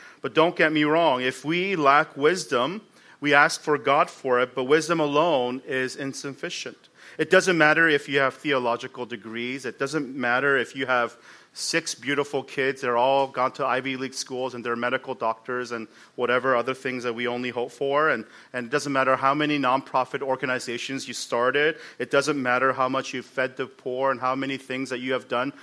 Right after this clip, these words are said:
to end sexual trafficking. God is unimpressed. Am I getting my point across here? Yeah.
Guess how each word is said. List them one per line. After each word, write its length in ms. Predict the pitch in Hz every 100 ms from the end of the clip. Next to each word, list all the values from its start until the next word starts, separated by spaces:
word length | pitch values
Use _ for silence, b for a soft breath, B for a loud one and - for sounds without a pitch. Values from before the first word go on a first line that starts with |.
| -
to 160 | - 127
end 160 | 131
sexual 400 | - 127 - 131
trafficking. 720 | 123 139 123 - 147 - 151 156 B - 123
God 300 | 135 135 147
is 200 | 135 - _
unimpressed. 800 | 127 123 131 135 123 - 123 -
Am 100 | 135
I 120 | 160
getting 440 | 151 135 147 156 156
my 160 | 139
point 300 | 131 135 131
across 380 | 127 123 127 -
here? 200 | 156 196 - b b b b
Yeah. 100 | -